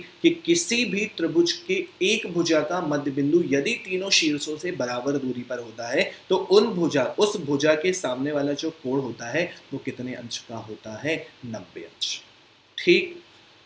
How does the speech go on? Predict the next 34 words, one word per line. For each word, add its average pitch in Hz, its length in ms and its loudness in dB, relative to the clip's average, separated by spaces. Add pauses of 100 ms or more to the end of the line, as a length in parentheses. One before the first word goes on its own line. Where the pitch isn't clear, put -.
(120)
अब 160 320 4
clear 180 300 4
है, 180 220 -2 (380)
अब 151 180 0
समझ 170 320 0
में 175 120 -2
आ 170 100 0
गया, 170 240 -2 (300)
आगे 117 240 -6
बढ़े। 110 200 -10 (3000)
एक 170 140 12
ये 170 160 12
भी 185 120 12
रिलेशन 202 340 6
याद 185 200 2
करना, 190 200 -2
इसे 180 160 0
केवल 170 200 2
नोट 156 240 0
कर 170 60 2
लेना, 170 220 -2
जब 165 160 -2
question 139 300 -2
आएगा 147 180 -2
तो 147 100 -4
इसको 139 220 -4
यूज़ 120 220 -4
कर 113 80 -6
लोगे 117 220 -4
directly। 101 380 -2 (320)
हम 131 120 -2
इसी 151 220 2
का 147 100 0
समझ 107 220 -8